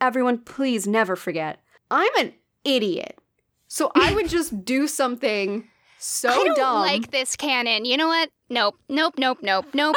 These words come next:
Speaker 2: nope. Okay, I'm calling this out. All right,
Speaker 1: I
Speaker 2: here
Speaker 1: am
Speaker 2: we
Speaker 1: like
Speaker 2: go.
Speaker 1: my cat. Big of heart, dumb of brain.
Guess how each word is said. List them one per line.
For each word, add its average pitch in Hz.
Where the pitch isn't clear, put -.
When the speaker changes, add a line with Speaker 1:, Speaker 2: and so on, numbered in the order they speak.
Speaker 2:
nope. 196
Okay, 285
I'm 320
calling 339
this 269
out. 185
All 294
right, 277
Speaker 1:
I -
Speaker 2:
here 427
Speaker 1:
am -
Speaker 2:
we 320
Speaker 1:
like 311
Speaker 2:
go. 302
Speaker 1:
my 294
cat. 202
Big 311
of 403
heart, 277
dumb 262
of 233
brain. 139